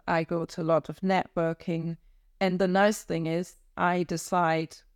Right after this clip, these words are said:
what I do, who I do it with, when I do it. I've got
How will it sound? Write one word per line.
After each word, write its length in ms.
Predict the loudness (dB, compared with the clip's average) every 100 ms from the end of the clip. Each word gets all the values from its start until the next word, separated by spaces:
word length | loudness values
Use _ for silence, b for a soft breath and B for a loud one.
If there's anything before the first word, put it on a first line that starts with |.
| _ _ -18
what 360 | -2 2 2
I 140 | 2 0
do, 480 | 0 -2 -2 -4 -8 _ _
who 240 | 0 4
I 100 | 4
do 260 | 4 2 2
it 140 | 0
with, 360 | 0 -2 -2 -4
when 260 | 2 2 4
I 140 | 0
do 260 | -2 -4 -2
it. 160 | 0
I've 320 | 2 0 0
got 240 | 0 0